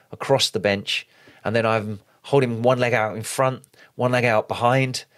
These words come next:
and I'm holding that for thirty seconds. And then I'll transition and point the other way, and I hold that front split then on the other side for thirty seconds. And then I go back to the side split again.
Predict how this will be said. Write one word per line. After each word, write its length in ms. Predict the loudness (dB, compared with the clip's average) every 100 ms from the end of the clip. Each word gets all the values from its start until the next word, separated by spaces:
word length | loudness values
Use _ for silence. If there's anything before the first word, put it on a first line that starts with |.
| -20 _ _
and 160 | -2 0
I'm 280 | 0 -4 -8
holding 440 | 0 2 2 -2
that 260 | -2 -4 -6
for 80 |
thirty 360 | -4 -2 -2 -2
seconds. 640 | -2 -4 -4 -8 -8 -8 -10 _ _ _ _
And 120 | -10 0
then 420 | 2 2 -2 -8 _ _ _ -6
I'll 120 | -4
transition 560 | 0 0 2 2 0 -2
and 220 | -8 -6
point 220 | -4 -2
the 100 | 0
other 160 | 2 4
way, 340 | 4 2 -2 -6 -20 _ -6
and 100 | -4
I 20 |
hold 380 | 0 2 2 0
that 260 | -2 -2 -10 _ _ _
front 320 | -8 -4 -2
split 280 | -2 0 0
then 120 | 0
on 100 | 0
the 120 | 2 2
other 160 | 4
side 360 | 2 2 0 -2
for 100 | -4
thirty 340 | 0 0 0
seconds. 580 | -4 -4 -4 -8 -6 -8 -12 _ _ _ -12
And 100 | -2
then 100 | 0
I 40 |
go 140 | 2 0
back 320 | 0 -4 -4
to 60 | -4
the 80 |
side 300 | -2 0 0
split 240 | -2 -6 -8
again. 320 | -4 -4 -4